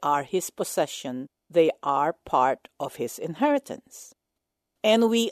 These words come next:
are the body of Christ. And here is what Jesus is telling the body of Christ in Revelation chapter two, verses twenty-six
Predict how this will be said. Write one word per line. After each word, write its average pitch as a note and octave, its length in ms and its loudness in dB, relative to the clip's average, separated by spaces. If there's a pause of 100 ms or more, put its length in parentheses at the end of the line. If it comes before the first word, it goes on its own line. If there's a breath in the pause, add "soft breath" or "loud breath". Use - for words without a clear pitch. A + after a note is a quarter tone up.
are B3+ 380 10
the C3+ 200 -4
body C#3+ 440 0
of - 180 -16
Christ. - 680 -10 (360)
And F3+ 200 0
here D4 420 2
is G#3+ 380 6
what F#3 340 2
Jesus G#3+ 580 -2
is G3+ 320 -2
telling A3 540 6
the C#3 100 0
body C3+ 240 2
of - 140 -8
Christ - 640 -8 (160)
in D3+ 180 -4
Revelation E3+ 600 0
chapter G#3 260 -2
two, E3 420 -4 (340)
verses D#3 420 0
twenty-six F3+ 760 0